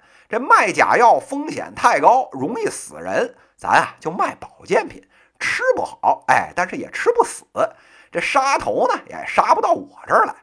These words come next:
哎，再加上啊，吃这保健品，哎，好多呢，哎，都是啊老病号，平时呢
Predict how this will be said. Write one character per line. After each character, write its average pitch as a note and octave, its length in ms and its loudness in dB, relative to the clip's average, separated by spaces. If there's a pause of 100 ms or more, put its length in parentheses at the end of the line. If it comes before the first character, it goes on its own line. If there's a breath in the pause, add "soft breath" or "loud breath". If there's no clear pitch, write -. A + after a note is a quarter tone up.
(260 soft breath)
哎， G#2 280 2
再 D#3 220 6
加 C#3+ 180 4
上 C3 120 6
啊， G#2+ 120 -4 (200 soft breath)
吃 G#3 280 0
这 F#3+ 120 4
保 A2 280 2
健 F#3+ 200 2
品， B2 200 -4 (220 soft breath)
哎， C#3+ 320 2
好 B2 400 2
多 C4+ 220 4
呢， C#4+ 120 -6 (120)
哎， G#2+ 260 0
都 E3 160 0
是 - 80 -2
啊 G2 180 0
老 F#2 400 -10
病 D4+ 220 -6
号， G2+ 260 -4 (280 soft breath)
平 C4 260 -8
时 G3+ 220 0
呢 C#4+ 120 -2